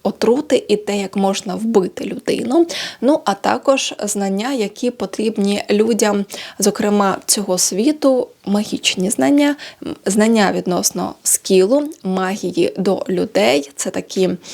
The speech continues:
м, це така магія, коли ти можеш через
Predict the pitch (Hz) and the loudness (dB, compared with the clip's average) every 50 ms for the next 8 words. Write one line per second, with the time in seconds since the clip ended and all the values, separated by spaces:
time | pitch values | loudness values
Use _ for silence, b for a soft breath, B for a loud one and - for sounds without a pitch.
0 | B B B B B B B - - - 190 180 175 - - 190 208 202 208 208 | B B B B B B B -12 -4 -2 -2 0 -2 -2 -4 -2 0 0 0 0
1 | 220 226 233 208 208 214 214 233 196 190 190 185 - - 202 185 190 196 196 196 | 0 0 0 0 0 0 0 0 0 0 0 -2 -4 -4 -2 0 2 2 0 0
2 | - - 196 196 185 185 185 185 190 185 185 180 185 - - B B B B B | -2 -4 -2 0 0 0 0 0 0 0 0 0 0 0 -2 B B B B B
3 | B - - - 208 202 202 196 190 190 - | B -2 0 2 2 4 4 2 2 2 0